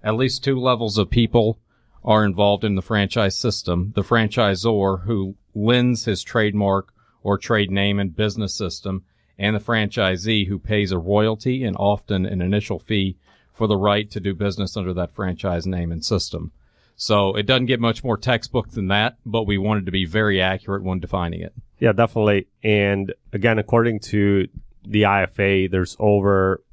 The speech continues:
Speaker 2: seven hundred seventy thousand franchises. And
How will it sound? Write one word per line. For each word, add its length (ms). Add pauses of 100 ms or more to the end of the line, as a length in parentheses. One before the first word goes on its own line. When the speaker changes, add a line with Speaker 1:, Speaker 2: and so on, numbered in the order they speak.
(280)
Speaker 2:
seven 340
hundred 220
seventy 380
thousand 720 (180)
franchises. 1160 (120)
And 500